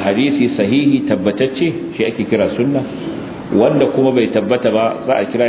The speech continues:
shi hadisi ne, a faɗi kuma hukuncinsa a ce bai tabbata ba saboda yana da rauni, ko kuma ma hadisin ƙarya ne, ba kuma za a kira wannan sunna ba. Sannan kalmar sunna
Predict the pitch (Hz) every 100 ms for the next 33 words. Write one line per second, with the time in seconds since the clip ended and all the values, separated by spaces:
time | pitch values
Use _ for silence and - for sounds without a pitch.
0 | 113 101 87 127 135 - 117 131 135 -
1 | - - - - - 101 - - 123 123
2 | 135 131 135 131 107 - 123 110 120 101
3 | 98 95 95 98 127 104 113 120 113 98
4 | 110 92 92 107 117 117 - - - -
5 | - - - 120 110 107 113 113 117 117
6 | 117 87 107 113 98 98 107 110 117 120
7 | 113 - - - - - - 80 87 95
8 | 90 107 113 113 - 107 104 117 98 90
9 | - 98 90 78 73 - - - - -
10 | - - - - - - 127 120 117 156
11 | 160 131 - 135 123 120